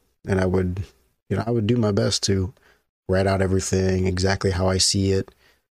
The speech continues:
um, step-by-step process, but it just didn't, none of it clicked. It never really clicked, and it just, and for that, you know, I suffered, uh, 'cause I ended up being in, like, support classes for three, three years,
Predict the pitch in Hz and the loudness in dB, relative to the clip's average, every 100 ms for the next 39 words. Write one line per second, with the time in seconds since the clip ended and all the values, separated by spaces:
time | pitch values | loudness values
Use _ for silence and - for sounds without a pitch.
0 | _ _ 95 92 92 92 92 82 _ _ | _ _ -4 -4 -2 -2 -4 -6 _ _
1 | _ _ _ _ _ _ _ _ _ - | _ _ _ _ _ _ _ _ _ -4
2 | 98 95 90 - 95 - 90 92 95 92 | -4 0 -2 0 -2 0 -2 0 -2 -2
3 | 92 95 92 95 - 101 98 95 101 101 | -4 -2 -2 -2 0 0 0 0 0 0
4 | 104 - 110 - - - _ - - _ | -2 -2 -4 -4 -14 -18 _ -20 -20 _
5 | _ _ 101 101 101 98 98 95 107 - | _ _ 0 2 2 2 0 0 -2 0
6 | 95 98 95 98 92 - - 92 92 95 | 0 0 0 -2 0 -2 -4 -2 0 0
7 | - - 95 98 - 95 95 95 - _ | -2 -4 -2 0 0 0 0 -2 -6 _
8 | _ _ _ _ _ _ _ _ _ _ | _ _ _ _ _ _ _ _ _ _
9 | - - - _ _ - 98 101 92 98 | -18 -18 -20 _ _ -2 0 2 0 0
10 | 95 95 92 - 92 101 98 - - 95 | 0 2 0 -2 0 0 0 -2 -2 -2
11 | - - 117 104 160 202 214 - - 156 | -4 -2 0 2 2 2 0 -2 -2 0
12 | 175 196 190 | 0 0 -2